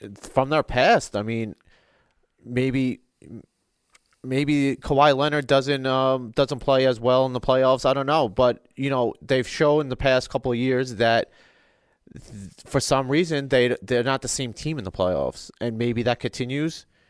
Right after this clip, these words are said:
in the playoffs. Um, I don't think, I just think it's gonna be a tough out f-, against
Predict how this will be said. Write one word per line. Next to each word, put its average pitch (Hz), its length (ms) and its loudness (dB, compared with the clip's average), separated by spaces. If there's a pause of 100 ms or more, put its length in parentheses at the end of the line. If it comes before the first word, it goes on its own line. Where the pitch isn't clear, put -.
(160)
in 127 100 -12
the 135 120 -2
playoffs. 160 680 2 (580)
Um, 131 460 0 (800)
I 143 100 6
don't 175 220 2
think, 165 360 -2
I 139 140 2
just 143 220 -6
think 156 120 0
it's 156 140 -2
gonna 147 140 -2
be 139 80 2
a 127 40 2
tough 135 280 -2
out 127 160 2
f-, - 80 -20 (500)
against 120 500 -4